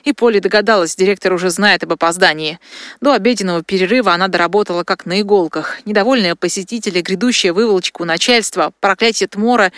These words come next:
и больной воришка у нее дома. Чем она прогневила небо, что оно решило наслать на нее столько проблем?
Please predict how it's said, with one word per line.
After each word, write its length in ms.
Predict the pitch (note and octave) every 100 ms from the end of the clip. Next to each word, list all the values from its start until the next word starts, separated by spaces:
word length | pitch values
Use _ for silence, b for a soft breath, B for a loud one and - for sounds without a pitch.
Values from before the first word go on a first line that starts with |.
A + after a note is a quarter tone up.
| B
и 80 | A#3
больной 360 | F#3+ F#3+ G#3+ G3
воришка 400 | F#3+ A#3+ - -
у 60 |
нее 160 | F#3 F#3+
дома. 400 | F#3 F#3 D#3+ D3+ b _ _
Чем 280 | - D4+ B3
она 160 | G3 F#3+
прогневила 480 | G#3+ G#3+ A#3 A3+
небо, 300 | A3 C4 D4
что 220 | - - G#3+
оно 180 | A#3+
решило 420 | A3 G3+ - C4+ G#3
наслать 480 | G3 G3+ C4 C4+ F#3+
на 100 | G3
нее 300 | G#3+ A3+ A3+
столько 400 | - B3+ - F#3
проблем? 540 | A#3 A#3 B3+ G3 D#3+